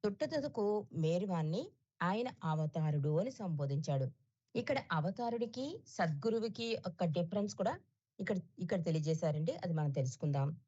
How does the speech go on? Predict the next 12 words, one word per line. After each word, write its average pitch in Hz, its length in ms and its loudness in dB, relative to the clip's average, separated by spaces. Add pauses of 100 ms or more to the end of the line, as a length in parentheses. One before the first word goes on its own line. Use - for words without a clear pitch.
(360)
అవతారుడు 240 840 0
అంటే 175 420 0 (640)
మానవుడు 175 800 0 (380)
మాధవుడు 214 600 2
అవడం 196 280 -2
కాదు, 139 300 -2 (440)
మాధవుడే 143 880 2
మానవుడవడం. 139 880 0 (640)
మనకి 214 280 0
తెలిసినంత 247 520 -4
వరకు 175 500 -2 (200)
జొరాస్టరు 151 720 0